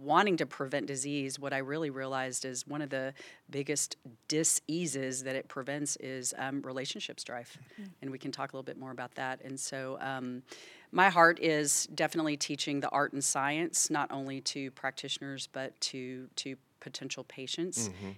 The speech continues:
Speaker 1: in, in all different modalities. We have modalities that we prefer, but there's, you know, there's several ways to skin that cat, if you will. And so I'm really excited to be here and share whatever it is you want us to share.
Speaker 3: Yeah, no, it's all good. And Heather in the chat says, "I'm so excited for this conversation.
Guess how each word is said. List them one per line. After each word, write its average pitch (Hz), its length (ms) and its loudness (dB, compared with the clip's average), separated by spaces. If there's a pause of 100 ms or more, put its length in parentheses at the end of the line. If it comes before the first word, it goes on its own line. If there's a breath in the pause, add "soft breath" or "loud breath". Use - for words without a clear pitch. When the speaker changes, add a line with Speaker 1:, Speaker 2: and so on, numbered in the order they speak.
Speaker 1:
in, 170 220 4
in 226 180 2
all 190 220 10
different 170 320 0
modalities. 139 640 2
We 143 100 -4
have 151 140 -2
modalities 139 560 0
that 139 140 -4
we 131 100 -8
prefer, 139 500 -4
but 180 220 0 (380 loud breath)
there's, 214 360 -2
you 233 80 -8
know, 202 220 -2
there's 214 200 -4
several 170 460 0
ways 151 240 0
to 135 220 -4 (160)
skin - 320 -6
that 139 160 -6
cat, - 260 -4
if 139 160 -12
you 131 80 -8
will. 135 280 -6
And 127 140 -10
so 131 380 -8
I'm 127 300 -10 (160)
really 139 240 -6
excited 131 320 -6
to 127 60 -14
be 131 100 -10
here 131 100 -10
and 131 100 -6
share 139 220 -4
whatever 147 300 0
it 165 60 -2
is 185 140 0
you 196 60 -2
want 196 140 2
us 202 100 -2
to 208 100 -6
share. 262 280 -4
Speaker 3:
Yeah, 139 220 10 (120)
no, 104 160 2
it's 123 180 0
all 123 140 8
good. 120 280 8
And 101 180 4 (100)
Heather 139 340 10
in 127 60 8
the 117 80 2
chat 123 240 8
says, 120 240 6
"I'm 113 80 4
so 127 140 2
excited 117 320 4
for 110 80 -4
this 107 100 -4
conversation. 110 720 2